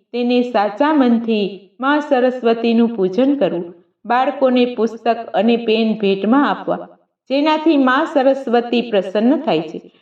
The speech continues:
અને જ્ઞાન, વિદ્યા અને બુદ્ધિનું તેને વરદાન આપે છે. આખા વર્ષના અતિ મહત્વના મુહૂર્તમાં વસંત પંચમીનો દિવસ વણજોયું મુહૂર્ત ગણાય છે. આ દિવસે તમામ પ્રકારના શુભ કાર્યો,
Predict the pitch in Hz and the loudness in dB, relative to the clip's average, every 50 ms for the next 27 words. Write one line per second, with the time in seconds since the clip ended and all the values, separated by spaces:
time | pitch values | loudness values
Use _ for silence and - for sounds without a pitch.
0 | _ _ - 214 247 269 269 262 220 226 226 233 226 240 254 247 247 233 214 226 | _ _ -10 -4 0 0 0 2 2 0 0 0 0 0 0 0 0 0 2 0
1 | 226 226 233 247 240 226 - - - 214 220 226 233 208 214 214 214 214 226 220 | 0 0 2 0 2 2 0 -2 -2 0 2 2 2 2 0 -2 -2 0 0 0
2 | 214 214 226 214 214 214 208 208 208 202 202 196 190 190 190 180 214 220 262 294 | 2 2 0 0 0 0 0 0 0 -2 2 2 2 2 2 0 2 2 2 2
3 | 285 233 143 233 - - 180 - - - - - _ _ _ _ _ _ _ _ | 2 0 -2 -4 -6 -8 -8 -10 -12 -14 -14 -16 _ _ _ _ _ _ _ _
4 | _ _ _ _ _ - 247 320 262 311 349 381 381 339 339 311 320 320 311 - | _ _ _ _ _ -4 -4 -4 -2 0 0 0 2 2 2 2 2 2 0 0
5 | 349 311 311 311 294 - - - - - 311 285 269 254 254 247 247 262 254 254 | 0 0 2 2 0 2 0 -2 0 0 0 2 2 2 2 2 2 0 0 -2
6 | 254 240 247 247 254 277 320 359 330 285 269 269 254 254 247 247 - 226 233 226 | 0 2 2 2 2 2 2 4 4 4 4 4 4 2 0 0 2 2 2 2
7 | 214 196 214 202 - _ _ _ _ - 277 339 339 359 392 381 392 381 381 349 | 0 -2 -6 -12 -20 _ _ _ _ -2 -2 -2 2 2 0 0 0 0 -2 -2
8 | - 302 285 277 277 285 294 254 262 262 254 254 254 247 220 247 247 240 240 233 | 2 2 2 2 2 2 2 4 4 4 4 4 4 4 2 2 2 4 4 2
9 | 240 240 240 - - _ _ _ _ _ - 247 285 320 330 339 320 - 269 277 | 2 0 -4 -12 -18 _ _ _ _ _ -4 -2 0 0 2 0 0 2 4 2
10 | 269 269 269 269 262 226 214 220 220 233 269 233 262 320 240 220 196 170 170 170 | 4 4 2 2 2 2 2 2 2 2 0 0 0 -2 0 0 -2 -2 -4 -4
11 | 170 170 175 185 180 180 _ _ _ _ _ - 202 240 254 254 220 254 247 240 | -6 -8 -10 -12 -12 -12 _ _ _ _ _ -4 -2 0 0 0 0 0 0 0
12 | 247 - - 240 233 240 233 220 214 214 220 226 233 269 330 370 339 - 285 269 | 0 0 0 0 2 2 2 0 0 0 2 2 2 0 0 -2 0 0 0 0
13 | 277 269 254 247 247 247 247 254 247 247 240 247 - 226 233 226 233 240 240 233 | 0 0 0 0 0 2 2 2 2 0 0 0 2 0 2 2 0 -2 0 2
14 | 214 202 208 214 214 214 196 185 196 185 | 0 0 0 2 2 2 0 0 -2 -6